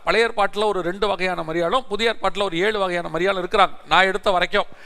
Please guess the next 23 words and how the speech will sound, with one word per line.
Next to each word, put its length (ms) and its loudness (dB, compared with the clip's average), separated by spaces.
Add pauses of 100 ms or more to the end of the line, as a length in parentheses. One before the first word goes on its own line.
(160)
ஆனா, 240 4
நான் 180 2
போயிட்டு 260 0
Google-ல 600 -2 (200)
சர்ச் 400 2
பண்ணி 180 -4
பார்த்தபோது, 640 -2 (340)
ஆறு 400 8
வகையான 360 2
மரியாள் 480 2
அப்படின்னு 220 2
இங்க 240 -6
சொல்லப்பட்டிருக்கிறது. 720 0 (340)
இப்போ 180 -6
பழைய 300 4
ஏற்பாட்டை 280 2
பத்தி 160 0
அவங்க 240 0
பேசல. 240 0
பழைய 300 4
ஏற்பாட்டுல 300 -2
மரியாள் 260 2
இருக்கிறாங்கன்னா, 460 0